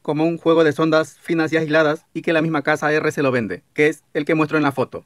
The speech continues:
También hay otras sondas de prueba electrónica y que también les muestro en la foto. Lo bueno de estos fusibles es que es estándar para los multímetros o sondas de multímetros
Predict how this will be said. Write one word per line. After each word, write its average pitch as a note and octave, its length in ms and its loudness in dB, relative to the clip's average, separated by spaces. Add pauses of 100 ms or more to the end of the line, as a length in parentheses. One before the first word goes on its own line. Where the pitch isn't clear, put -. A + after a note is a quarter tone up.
(140)
También D3 240 0
hay D3+ 100 2
otras C#3+ 200 -2
sondas D#3+ 340 0
de C3+ 80 0
prueba D3 200 2
electrónica D#3+ 640 0 (160)
y D#3 80 -6
que D#3+ 100 -2
también D3+ 220 0
les C#3+ 100 2
muestro C#3+ 360 0
en D#3 80 2
la C#3+ 80 4
foto. - 340 -6 (240)
Lo C3 140 -2
bueno E3 160 2
de E3 60 2
estos - 180 -4
fusibles D#3+ 340 0
es D#3+ 140 -4
que D#3+ 180 0
es D#3 100 -4
estándar D3+ 400 -2
para D3+ 200 0
los D3+ 100 0
multímetros C3+ 600 -4 (120)
o C#3 120 0
sondas D#3+ 280 0
de D#3+ 80 0
multímetros D#3 600 -2